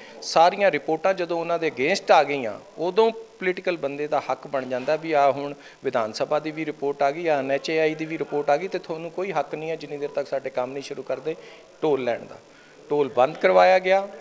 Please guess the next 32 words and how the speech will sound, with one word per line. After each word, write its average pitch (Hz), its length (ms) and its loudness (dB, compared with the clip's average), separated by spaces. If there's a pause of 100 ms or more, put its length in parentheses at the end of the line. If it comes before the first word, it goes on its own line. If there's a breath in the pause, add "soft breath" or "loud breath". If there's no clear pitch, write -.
ਉਹਨਾਂ 139 220 0
ਤੋਂ 143 240 4
ਰਿਟਨ, 208 440 2
ਅ, 123 920 -2
ਲਿੱਤਾ 143 360 6
ਗਿਆ, 185 260 8
ਐਸ਼ੋਰੈਂਸ 170 560 2
ਲਿੱਤੀ 190 300 -4
ਗਈ, 196 160 2
ਕਿਹੜਾ 185 340 4
ਕੰਮ 175 320 2
ਕਦੋਂ 151 220 4
ਸ਼ੁਰੂ 196 240 -2
ਕਰਨਾ 185 280 4
ਹੈ। 196 120 6
ਇਮੀਡੀਏਟ 185 540 0
ਉਹਨਾਂ 180 280 4
ਨੇ 185 140 2 (460 loud breath)
ਜੋਧੇਵਾਲ 175 440 4
ਦਾ 165 120 6
ਕੰਮ 156 240 4
ਸ਼ੁਰੂ 202 260 0
ਕਰਿਆ 196 340 8
ਔਰ 190 80 6
ਬਾਕੀਆਂ 165 400 4
ਦੀ 185 120 -6
ਐਸ਼ੋਰੈਂਸ 175 400 2
ਪੰਦਰਾਂ 160 360 2
April 165 240 0
ਨੂੰ 170 100 -4
ਸ਼ੁਰੂ 165 200 -6
ਕਰਨ 165 420 -2